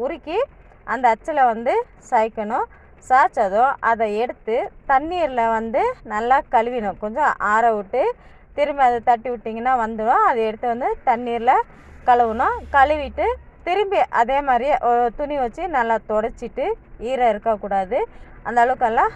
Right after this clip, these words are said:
நல்லா தொடச்சிட்டு மறுபடி உருக்கணும். உ-, ஆ, உருக்கி இது, இந்த பொடியெல்லாம் போட்டு சிந்துர பொடி, அதாவது நூறுக்கு பத்து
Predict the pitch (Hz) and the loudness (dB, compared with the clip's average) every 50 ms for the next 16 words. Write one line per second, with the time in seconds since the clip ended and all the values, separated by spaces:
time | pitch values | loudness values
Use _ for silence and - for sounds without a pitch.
0 | - 302 277 233 226 233 233 226 - 233 226 240 - - - - 220 - 208 233 | -8 -8 -4 -2 0 0 0 0 0 0 0 2 0 -2 -6 -10 -10 -6 -4 -4
1 | 370 427 - - - - - - - 247 294 330 359 302 277 254 330 381 320 247 | -4 -4 -6 -12 -16 -16 -16 -14 -4 0 2 4 4 4 2 0 0 -2 0 0
2 | 220 214 196 - 208 185 185 - - - - - - - - - - 240 269 262 | -2 -2 -2 -4 -6 -6 -6 -10 -10 -16 -16 -18 -16 -16 -16 -10 -2 2 4 6
3 | 220 208 240 240 233 233 226 262 330 359 233 240 302 370 466 539 - - - - | 6 6 8 8 6 6 6 4 0 -2 -4 -6 -2 0 0 0 -2 -6 -16 -16
4 | - - - - - - - - - - - 277 330 311 302 311 285 311 285 269 | -14 -14 -12 -12 -10 -10 -10 -10 -10 -6 -4 0 2 2 2 2 4 4 6 6
5 | 262 247 - - - 311 302 330 311 302 285 294 311 - - 285 262 262 240 339 | 6 6 4 2 2 2 2 4 2 2 4 2 2 2 2 0 0 0 0 -2
6 | 381 427 440 - - - - - - - - - 277 262 247 277 262 254 247 233 | -2 -2 -4 -6 -14 -20 -20 -20 -20 -20 -12 -10 -10 -4 -2 2 4 4 4 4
7 | 220 - 247 240 247 330 370 - - - - 214 202 240 247 269 285 247 311 415 | 2 2 0 0 0 0 -6 -8 -10 -8 -8 0 4 6 6 6 6 4 0 -2
8 | 466 - - - - - - - - 196 240 254 302 359 403 415 427 392 320 - | -2 -4 -10 -20 -20 -20 -20 -18 -12 -10 -6 -4 -2 0 2 2 2 0 0 -2
9 | - 339 427 508 - - - - - 262 240 233 - - - 208 - | -2 -4 -4 -4 -4 -8 -10 -2 2 2 2 2 0 -8 -8 -8 -8